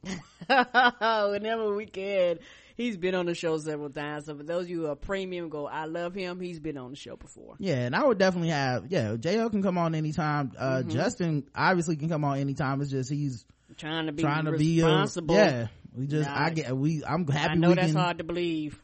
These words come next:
Speaker 2: yeah, I'm happy we can still get him, you know, Fridays or Thursdays for, um,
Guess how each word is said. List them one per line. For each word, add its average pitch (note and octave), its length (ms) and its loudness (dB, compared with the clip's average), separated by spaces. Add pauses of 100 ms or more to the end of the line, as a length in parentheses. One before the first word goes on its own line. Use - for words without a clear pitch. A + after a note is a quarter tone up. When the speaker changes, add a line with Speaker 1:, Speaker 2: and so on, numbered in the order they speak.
(420)
Speaker 2:
yeah, E3 180 4
I'm F#3+ 80 6
happy F3 200 6
we F3 100 6
can F3 80 0
still F3+ 220 4
get F3+ 140 4
him, F3 260 0
you E3 120 -4
know, D3+ 320 0
Fridays D#3 500 2
or C#3+ 80 2
Thursdays C#3+ 640 0
for, C3+ 220 -2
um, C3+ 520 0